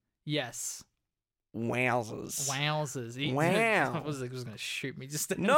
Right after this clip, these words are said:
Speaker 2: I,
Speaker 1: <laughs>
Speaker 2: 'cause it's like, I'm like one of those pe-, I remember being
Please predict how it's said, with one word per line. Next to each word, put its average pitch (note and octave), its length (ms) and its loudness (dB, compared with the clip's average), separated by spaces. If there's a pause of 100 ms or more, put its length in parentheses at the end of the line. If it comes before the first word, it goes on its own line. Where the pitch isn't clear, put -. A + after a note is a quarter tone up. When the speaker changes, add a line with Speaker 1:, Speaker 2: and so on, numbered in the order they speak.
(260)
Speaker 2:
I, A3 180 4
Speaker 1:
<laughs> F3+ 80 2
Speaker 2:
'cause G#3+ 160 -2
it's F3 200 -2
like, G#3+ 220 2
I'm G#3 220 4
like G3 180 2
one E3+ 140 2
of D#3+ 80 2
those D3 140 2
pe-, F3+ 120 -2
I C#3+ 100 2
remember G#3 320 0
being D#3 600 0